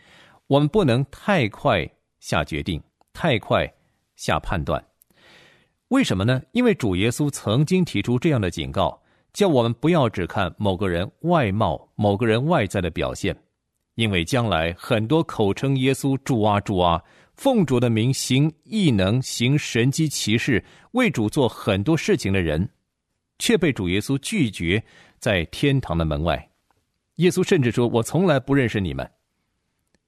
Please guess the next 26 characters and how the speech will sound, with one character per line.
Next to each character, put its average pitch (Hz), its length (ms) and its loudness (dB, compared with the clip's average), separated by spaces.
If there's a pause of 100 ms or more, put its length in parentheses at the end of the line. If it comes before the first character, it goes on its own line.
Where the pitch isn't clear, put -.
(300)
这 254 100 2
实 185 160 2
在 170 160 2
是 139 400 0
要 151 160 2
作 143 160 0
为 110 220 4
我 110 100 0
们 110 80 0
的 113 80 2
提 123 340 -2
醒 76 260 -2 (200)
和 - 180 -4
警 69 280 -6
惕。 80 220 -6 (920)
耶 139 160 4
稣 143 400 2 (240)
昔 - 300 0
日 165 240 2
所 95 180 -2
提 113 160 -4
的 107 120 0
警 71 260 -4
告， 85 260 2 (380)
今 208 180 2
天 190 240 2